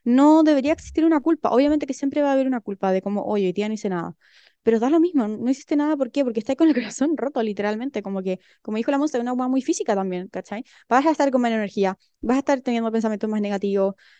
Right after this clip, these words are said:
em, entonces lo único que necesitas tener en cuenta es, eh, cuidarte a ti, a tu mente, em, decir, soy una persona bacán,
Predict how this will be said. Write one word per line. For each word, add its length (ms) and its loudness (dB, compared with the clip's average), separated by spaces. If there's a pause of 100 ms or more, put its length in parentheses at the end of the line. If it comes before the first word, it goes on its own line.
(140)
em, 800 0
entonces 480 0
lo 100 2
único 220 2
que 60 4
necesitas 400 0
tener 240 -2
en 100 -4
cuenta 240 -2
es, 140 -8 (360)
eh, 280 2
cuidarte 640 2 (140)
a 100 -4
ti, 300 -6 (380)
a 220 -2
tu 140 0
mente, 600 -2 (160)
em, 760 0
decir, 420 -2 (260)
soy 180 2
una 120 4
persona 260 0
bacán, 440 0